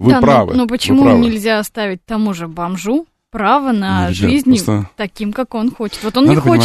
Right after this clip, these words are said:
Speaker 1: понимать.
Speaker 2: работать. Вот
Speaker 1: Надо
Speaker 2: он хочет
Speaker 1: понимать,
Speaker 2: пить на лавочке, что в
Speaker 1: надо
Speaker 2: этом
Speaker 1: понимать
Speaker 2: такого?
Speaker 1: простую вещь. Вот вы не хотите, вы вс-, вы относитесь, э, если позволите, вы относитесь к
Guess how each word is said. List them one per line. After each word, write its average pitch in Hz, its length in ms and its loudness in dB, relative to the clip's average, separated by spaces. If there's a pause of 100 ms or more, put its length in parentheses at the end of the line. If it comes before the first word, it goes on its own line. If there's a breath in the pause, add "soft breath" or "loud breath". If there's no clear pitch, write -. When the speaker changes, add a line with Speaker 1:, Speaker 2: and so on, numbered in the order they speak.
Speaker 1:
понимать. - 20 -2
Speaker 2:
работать. 240 640 0 (720 loud breath)
Вот - 120 -2
Speaker 1:
Надо 143 140 6
Speaker 2:
он - 60 4
хочет 131 200 4
Speaker 1:
понимать, 135 340 4
Speaker 2:
пить 180 80 6
на - 60 4
лавочке, 202 420 -2
что - 180 -6
в 254 60 0
Speaker 1:
надо 151 180 4
Speaker 2:
этом - 60 -6
Speaker 1:
понимать 131 400 2
Speaker 2:
такого? - 80 -14
Speaker 1:
простую 143 420 -2
вещь. 101 240 -4
Вот 95 100 -12
вы 127 200 2
не 110 100 -6
хотите, 131 460 0 (340 soft breath)
вы 127 160 0
вс-, - 220 -10
вы 120 240 4
относитесь, 131 640 -2
э, 104 380 -4
если - 160 -4
позволите, 110 440 -2 (340)
вы 131 160 2
относитесь 127 800 -2
к 110 400 4